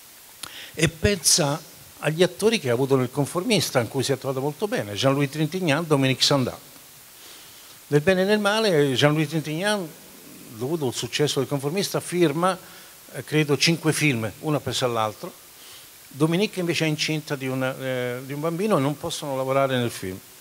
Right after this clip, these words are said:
E allora Bernardo comincia a parlare con Alain Delon, con Jean-Paul Belmondo,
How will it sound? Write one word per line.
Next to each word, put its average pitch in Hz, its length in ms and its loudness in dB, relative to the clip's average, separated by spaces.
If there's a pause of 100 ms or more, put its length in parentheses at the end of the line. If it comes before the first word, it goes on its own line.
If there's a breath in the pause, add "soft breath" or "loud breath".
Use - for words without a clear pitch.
(500 loud breath)
E - 100 -4
allora 180 160 4
Bernardo 156 500 2
comincia 131 460 2 (380 loud breath)
a 120 100 -4
parlare 135 340 4
con 120 160 0
Alain 123 280 4
Delon, 123 420 2
con 127 160 -2
Jean-Paul 120 340 2
Belmondo, 117 760 4